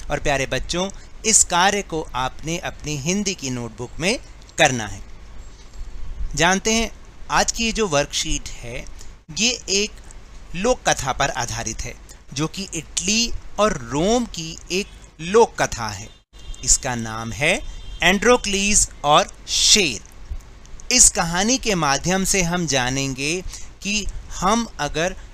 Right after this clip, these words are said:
पशुओं के साथ भी अच्छा व्यवहार करते हैं, उनके साथ अच्छा बर्ताव करते हैं,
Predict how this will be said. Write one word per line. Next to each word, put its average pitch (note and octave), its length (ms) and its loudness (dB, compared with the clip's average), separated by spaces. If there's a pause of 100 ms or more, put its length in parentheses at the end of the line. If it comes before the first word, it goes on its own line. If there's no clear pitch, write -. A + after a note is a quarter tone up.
(160)
पशुओं A#3+ 380 2
के C4 160 6
साथ E3+ 260 4
भी F3+ 260 -4
अच्छा G3+ 400 6
व्यवहार D#3 520 4
करते D#3 360 -2
हैं, E3+ 60 2
उनके E3 220 0
साथ D3+ 180 0
अच्छा F3 360 0
बर्ताव C3+ 520 0
करते C3+ 400 -4
हैं, E3+ 280 -6